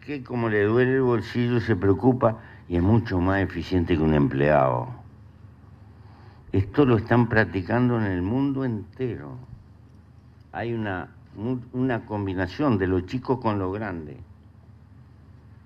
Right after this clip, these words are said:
Por eso otra vez la cooperativa, porque lo grande termina cortando el tocino más grueso pa' él. Este es el problema.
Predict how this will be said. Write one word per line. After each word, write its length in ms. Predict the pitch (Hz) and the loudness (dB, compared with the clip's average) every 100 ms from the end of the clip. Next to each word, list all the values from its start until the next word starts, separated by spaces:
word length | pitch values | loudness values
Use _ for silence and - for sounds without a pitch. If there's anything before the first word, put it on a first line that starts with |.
| - - - - - - - | -20 -20 -20 -20 -20 -20 -10
Por 160 | 76 | -6
eso 220 | 98 104 | -6 -6
otra 220 | 95 82 90 | -10 -8 -6
vez 180 | 98 | -4
la 120 | 92 80 | -4 -4
cooperativa, 720 | 82 80 78 67 104 92 76 | -6 -6 -6 -6 -4 -2 -2
porque 400 | 117 156 165 208 | 0 0 2 2
lo 160 | 180 | 4
grande 400 | 190 220 226 233 | 4 4 4 0
termina 480 | 226 202 180 220 208 | 2 2 2 2 2
cortando 540 | 175 156 131 202 208 202 | 2 2 4 2 4 4
el 100 | 147 | 6
tocino 440 | 160 175 202 202 | 4 6 4 6
más 180 | 160 156 | 6 6
grueso 360 | 214 175 190 | 4 4 2
pa' 220 | 185 220 269 | 2 4 4
él. 300 | 233 104 - - - - - - - | 2 -2 -8 -18 -20 -20 -20 -20 -6
Este 400 | - 220 226 196 | 4 6 8 8
es 60 | 180 | 8
el 100 | 165 | 8
problema. 840 | 196 214 247 247 214 131 - - | 8 10 12 12 10 8 4 -2